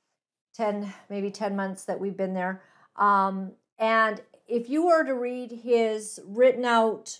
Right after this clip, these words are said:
sort of bio and all of the things that he's done and, and ways that he has made an impact on this country, it's way too long to read. We will tell you that he was one of the, he is absolutely the last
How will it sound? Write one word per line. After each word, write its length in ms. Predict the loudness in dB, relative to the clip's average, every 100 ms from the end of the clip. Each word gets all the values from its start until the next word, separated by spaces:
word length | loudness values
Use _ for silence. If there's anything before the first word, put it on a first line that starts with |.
| _
sort 340 | -4 0 4
of 460 | 4 2 0 -8 -2
bio 680 | 2 2 2 4 4 2 -6 _ _ _
and 160 | -6 -2 6
all 240 | 6 6
of 80 | 2
the 100 | -4
things 360 | -4 -4 -6
that 140 | -8 -10
he's 260 | -8 -10
done 420 | -2 0 0 -2 -8
and, 300 | -8 -8 -10 _
and 360 | -6 -4 -6 -10
ways 460 | -10 -2 0 2 -2
that 140 | -6
he 100 | -4
has 160 | -6 -4
made 160 | -8 -6
an 120 | -4
impact 400 | -6 -4 -6 -6
on 120 | -8
this 160 | -8 -10
country, 480 | -10 -8 -6 -6 -6
it's 160 | -10
way 260 | -6 -6 -6
too 160 | -8
long 240 | -8 -6 -6
to 140 | -8
read. 280 | -6 -6 -10 _ _ _ _
We 120 | -2
will 200 | 0 0
tell 300 | 0 0 0
you 240 | 0 -6 -10 _ _ _
that 460 | -2 4 4 2 -4
he 100 | -4
was 240 | -2 -2
one 240 | 0 0 2
of 220 | 0 0 -10 -6
the, 240 | -4 -4 -8
he 360 | -8 -8 -2 2
is 280 | 4 2 -2
absolutely 840 | 2 2 0 -4 -2 -2 -4 -6
the 160 | -4 -2
last 500 | 2 2 2 -2